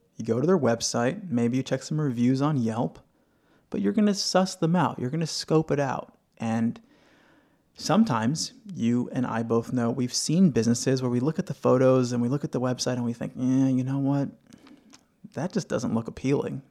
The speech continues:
It's not gra-, it's not grabbing me. Let's find somewhere else." And there's just a split decision that you make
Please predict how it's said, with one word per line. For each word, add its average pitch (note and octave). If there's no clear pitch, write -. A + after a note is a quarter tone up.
It's -
not E3+
gra-, -
it's -
not E3+
grabbing B2+
me. -
Let's E3
find F3+
somewhere B2+
else." -
And F#3+
there's G3+
just G3
a -
split -
decision D#3
that -
you -
make -